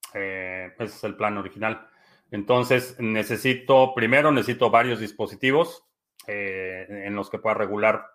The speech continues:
la actividad del procesador y por en-, por ende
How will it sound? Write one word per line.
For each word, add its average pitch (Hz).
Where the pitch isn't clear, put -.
la 92
actividad 110
del 110
procesador 117
y 107
por 101
en-, 107
por 113
ende 120